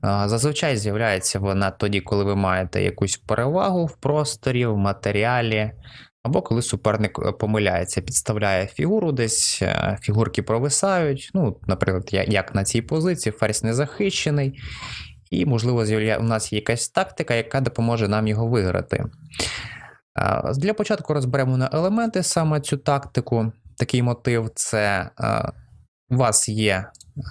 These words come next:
атакуюча фігура головна. М, зараз це тура. У вас є фігура, яка відкриває для атаки головної фігурки. А також ворожа фігура ферзь —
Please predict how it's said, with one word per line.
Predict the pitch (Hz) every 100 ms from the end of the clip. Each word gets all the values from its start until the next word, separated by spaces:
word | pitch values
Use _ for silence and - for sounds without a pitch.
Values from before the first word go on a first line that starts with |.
| - - -
атакуюча | 127 127 117 127 - -
фігура | 190 196 190 190 185 170 - -
головна. | 143 151 151 147 147 151 - - - _ _ 110
М, | 104 113
зараз | 110 139 - -
це | 113
тура. | - 98 - - _ - - - - - - _ -
У |
вас | 135 123 -
є | 113 110
фігура, | 104 - 127 139 120 107
яка | 107 - 98
відкриває | 98 127 - 107 101 95 104 139 214 - - _ _ _ _ _ _ _ _ _
для | 135 139 139
атаки | 139 143 135 - 127 127 - - -
головної | 131 139 139 135 131
фігурки. | 131 131 123 123 123 120 123 - - - - - - - - - _ _ -
А | 143 151
також | - - 180
ворожа | - 165 151 123 120
фігура | - 117 117 107
ферзь — | - 123 107 -